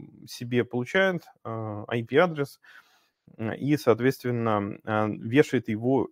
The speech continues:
себе на какой-то интерфейс. А, и после того, э, как он стал мастером, он может, э, отправлять, э, V R R P advertisement, то есть об-, объявление о том, что вот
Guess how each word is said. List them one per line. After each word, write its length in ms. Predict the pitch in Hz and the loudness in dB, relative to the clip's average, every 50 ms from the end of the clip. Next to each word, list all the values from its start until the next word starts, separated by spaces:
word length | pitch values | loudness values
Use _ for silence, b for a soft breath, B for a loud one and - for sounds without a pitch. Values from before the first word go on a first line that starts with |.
| _ _ | _ _
себе 360 | - - 113 110 113 120 113 | -10 -8 -4 0 0 2 2
на 340 | 107 101 104 107 104 104 101 | 2 2 2 2 2 2 0
какой-то 540 | - - 107 - 117 110 107 - 92 87 - | -2 -8 -4 -2 -2 -2 0 0 -2 -2 -2
интерфейс. 600 | 110 113 110 - - - - 101 85 - - - _ _ _ _ _ B B B B B B B B B B B B _ - | -6 -4 -4 -6 -8 -6 -8 -8 -8 -8 -10 -16 _ _ _ _ _ B B B B B B B B B B B B _ -4
А, 260 | 98 104 101 98 - - | 0 2 2 0 0 0
и 140 | - 165 175 | -2 -2 2
после 320 | 165 190 185 - - 170 | 2 2 2 2 0 2
того, 460 | 151 170 170 180 170 147 139 127 - - - 127 131 127 127 127 123 123 123 117 113 113 110 110 - - - - - | 4 6 6 8 6 6 4 2 0 0 0 2 2 2 2 2 2 2 2 0 0 -2 -4 -6 -10 -14 -14 -14 -14
э, 40 | - | 2
как 220 | - 147 131 - 139 | 4 4 4 4 2
он 180 | 135 127 120 | 0 0 -2
стал 360 | - - - - 127 117 120 | -4 -2 4 6 6 6 6
мастером, 680 | 131 170 220 277 269 - - - 196 196 196 190 180 - | 4 2 2 2 0 0 -2 0 0 0 0 0 -2 -2
он 280 | - - 175 196 147 | -2 -2 -2 -2 0
может, 260 | 123 139 - - - | -2 -2 -4 -2 0
э, 180 | - 107 117 113 - | 2 2 2 2 0
отправлять, 720 | 110 113 - - 117 113 110 120 131 135 127 - - - - - | -2 -6 -6 -2 -2 -2 0 0 -2 -2 -4 -8 -14 -18 -10 -8
э, 240 | - 107 113 113 107 | -6 -4 -4 -4 -4
V 140 | 107 117 127 | -2 -2 0
R 100 | 127 139 | 2 2
R 140 | 139 135 131 | 0 0 -2
P 200 | - 117 107 101 | -6 -4 -4 -4
advertisement, 800 | - - 113 117 147 208 269 - - 170 - - 156 151 143 139 - - _ _ | -4 -4 -6 -2 -2 -2 -2 -2 -6 -10 -6 -4 -4 -4 -4 -4 -8 -12 _ _
то 80 | - 123 | -6 -6
есть 140 | 117 - | -6 -6
об-, 180 | 120 117 120 - - | -6 -4 -4 -2 -2
объявление 640 | 123 117 117 120 131 139 151 139 120 110 110 110 | -4 -6 -4 -6 -6 -2 -2 -2 -2 -2 -4 -6
о 40 | 117 | 0
том, 200 | - 220 233 226 | 0 0 0 0
что 300 | - - - 131 123 113 | -4 -6 -4 -2 -2 -2
вот 320 | 107 107 120 113 - - | 0 2 2 2 2 0